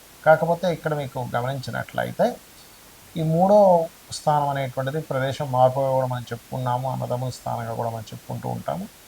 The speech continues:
ఇది ముఖ్యంగా ఎఫర్ట్స్‌కి సక్సెస్ ఇచ్చేటువంటిది. కాకపోతే ఇక్కడ మీరు భూమికి సంబంధించిన విషయంలో ఏదైనా ఎలక్ట్రానిక్ వస్తువులు ఉంటాయి, అటువంటి విషయాలు కొనుగోలు చేసేటువంటి అంశాల్లో కాస్త జాగ్రత్తగా చూసుకొని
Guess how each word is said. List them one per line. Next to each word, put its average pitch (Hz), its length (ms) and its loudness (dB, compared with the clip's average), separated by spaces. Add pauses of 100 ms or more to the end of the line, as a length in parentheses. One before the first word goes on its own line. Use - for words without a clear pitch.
(320)
ఇది 190 160 -2 (220)
ముఖ్యంగా 165 340 -2 (100)
ఎఫర్ట్స్‌కి 214 640 6 (280)
సక్సెస్ 147 400 -6
ఇచ్చేటువంటిది. 123 560 -8 (100)
కాకపోతే 151 480 -6
ఇక్కడ 151 240 -8
మీరు 120 180 2 (840)
భూమికి 190 480 4
సంబంధించిన 156 500 0 (100)
విషయంలో 117 400 -6
ఏదైనా 127 280 0
ఎలక్ట్రానిక్ 156 560 0
వస్తువులు 170 420 -2
ఉంటాయి, 127 220 -4 (500)
అటువంటి 165 420 2
విషయాలు 160 380 6
కొనుగోలు 143 520 -2
చేసేటువంటి 123 640 -6
అంశాల్లో 123 640 0 (120)
కాస్త 123 260 2 (160)
జాగ్రత్తగా 110 580 0
చూసుకొని 139 380 -8